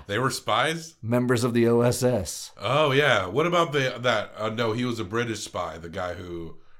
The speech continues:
Speaker 2: And a
Speaker 1: Well
Speaker 2: whole bunch of wrestlers. I thought you would have been all over this.
Speaker 1: Yeah, I missed it.
Speaker 2: The wrestlers might have been spies, too.
Speaker 1: Who, Bruno Sammartino was a spy?
Speaker 2: They didn't mention their names. They weren't worthy of that. They were just like, "And some wrestlers."
Speaker 1: His code name was Remus,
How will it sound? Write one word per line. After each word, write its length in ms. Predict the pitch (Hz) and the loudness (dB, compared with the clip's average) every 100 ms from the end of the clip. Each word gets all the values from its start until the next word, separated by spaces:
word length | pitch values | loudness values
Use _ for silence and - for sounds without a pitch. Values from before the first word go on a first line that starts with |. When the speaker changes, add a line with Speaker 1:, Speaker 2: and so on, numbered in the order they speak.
| - | -4
Speaker 2:
And 100 | 131 | 2
a 40 | |
Speaker 1:
Well 80 | 113 | 6
Speaker 2:
whole 120 | 170 | 6
bunch 240 | 143 165 165 | 8 8 8
of 120 | 135 | 6
wrestlers. 480 | 156 - 127 87 127 | 6 6 4 4 4
I 60 | |
thought 200 | 123 151 | 2 2
you 100 | 151 | 2
would 100 | 151 | 2
have 60 | 135 | 2
been 120 | 123 | 2
all 160 | 127 127 | 4 4
over 220 | 190 143 | 2 2
this. 500 | 98 147 - - - - | 2 0 -2 -10 -14 -8
Speaker 1:
Yeah, 260 | 127 151 131 - | -2 -2 -2 -10
I 100 | 110 | -8
missed 340 | 117 139 135 101 | -2 -2 -4 -10
it. 180 | 78 - _ 131 - _ - | -12 -16 _ -20 -20 _ -10
Speaker 2:
The 100 | 82 | -4
wrestlers 480 | 95 107 101 78 87 | -4 -2 -2 -4 -4
might 160 | 80 | -8
have 80 | 78 | -6
been 100 | 78 | -8
spies, 440 | - 92 80 78 | -6 -4 -2 -2
too. 340 | - 101 87 69 - | -4 -4 -4 -8 -16
Speaker 1:
Who, 180 | - 139 | -4 -4
Bruno 360 | 123 107 113 120 | -2 -2 0 0
Sammartino 800 | 117 120 117 113 113 117 123 120 | -2 -4 -2 -2 -2 -2 -2 -4
was 180 | 120 110 | -8 -8
a 60 | |
spy? 560 | 101 - 113 110 131 143 - | -12 -10 -4 0 0 -4 -10
Speaker 2:
They 60 | 196 | -10
didn't 240 | 233 139 | -6 -2
mention 260 | 120 117 98 | -2 -2 -4
their 140 | 85 | -4
names. 320 | 82 82 78 | -2 -4 -4
They 80 | 101 | -4
weren't 160 | 95 85 | -4 -2
worthy 240 | 82 85 | 0 0
of 60 | 80 | 0
that. 160 | 82 | -2
They 80 | 87 | -2
were 40 | |
just 120 | 90 95 | -2 -2
like, 140 | 95 | 0
"And 180 | 220 170 | 0 0
some 160 | 143 110 | 2 4
wrestlers." 540 | 98 85 76 - - _ | 4 0 -4 -6 -12 _
Speaker 1:
His 220 | 147 139 | -6 -4
code 240 | - 180 180 | 0 0 2
name 200 | 175 160 | 0 0
was 200 | 113 110 | 0 0
Remus, 680 | 135 147 90 71 - - | 0 0 -4 -10 -12 -14